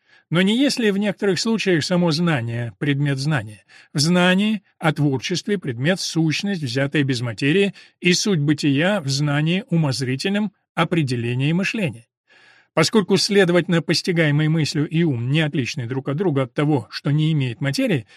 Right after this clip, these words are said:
то они будут одно и то же, и мысль будет составлять одно с постигаемым мыслью. Кроме того, остается вопрос,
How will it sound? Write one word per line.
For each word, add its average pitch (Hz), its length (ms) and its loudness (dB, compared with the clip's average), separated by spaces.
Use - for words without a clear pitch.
то 196 100 4
они 202 480 2
будут 170 480 2
одно 170 420 2
и 170 140 -2
то 147 280 0
же, 104 260 -10
и 185 120 2
мысль 220 320 2
будет 156 260 2
составлять 156 560 -2
одно 165 520 2
с - 120 -8
постигаемым 139 760 -2
мыслью. 135 520 -6
Кроме 233 280 4
того, 185 200 2
остается 202 420 -2
вопрос, 185 460 -4